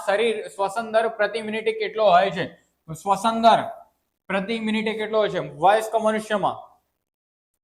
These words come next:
કેટલો હોય છે શ્વસન દર? એટલે કે એક મિનિટમાં કેટલી વખત તે શ્વસન કરે છે? એક મિનિટમાં કેટલી વખત શ્વસન કરે છે? પંદર થી અઢાર, યસ, very good. કોણ કહેવા વાળો હતો? આ સેડ બોય.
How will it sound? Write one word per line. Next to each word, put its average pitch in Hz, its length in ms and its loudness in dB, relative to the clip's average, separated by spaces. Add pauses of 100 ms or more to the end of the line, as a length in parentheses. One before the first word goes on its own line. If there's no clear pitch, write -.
(500)
કેટલો 220 220 2
હોય 240 100 6
છે 226 120 2
શ્વસન 214 360 -2
દર? 220 120 2
એટલે 220 340 -2
કે 214 120 -2
એક 226 340 -2
મિનિટમાં 226 360 -2
કેટલી 226 300 -6
વખત 220 320 0
તે 226 100 -2
શ્વસન 220 440 -6
કરે 214 200 0
છે? 190 120 -8
એક 214 280 -2
મિનિટમાં 214 440 -6
કેટલી 214 240 -8
વખત 208 260 0
શ્વસન 208 320 -8
કરે 202 220 -2
છે? - 340 -12 (340)
પંદર 208 320 4
થી 214 80 2
અઢાર, 208 280 8
યસ, 202 320 4
very 202 240 6
good. 180 200 4
કોણ 220 200 2
કહેવા 214 200 2
વાળો 214 240 4
હતો? 208 100 0
આ 214 120 8
સેડ 214 320 4
બોય. 196 280 6